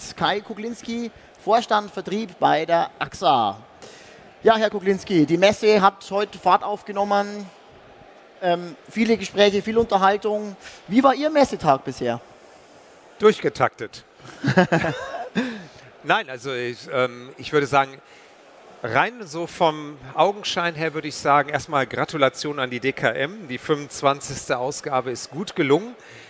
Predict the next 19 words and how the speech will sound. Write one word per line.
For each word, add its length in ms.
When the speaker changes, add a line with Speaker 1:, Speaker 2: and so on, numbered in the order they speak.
Speaker 2:
Und, 420
ähm, 400
es 120
hat 100
sich 160
einiges 380
verändert. 500
Ich 60
glaub, 180
wir 100
haben 140
alle 220
eine 100
Menge 300
an 180
Veränderungen 680
erlebt. 560
Und, 380
ähm, 340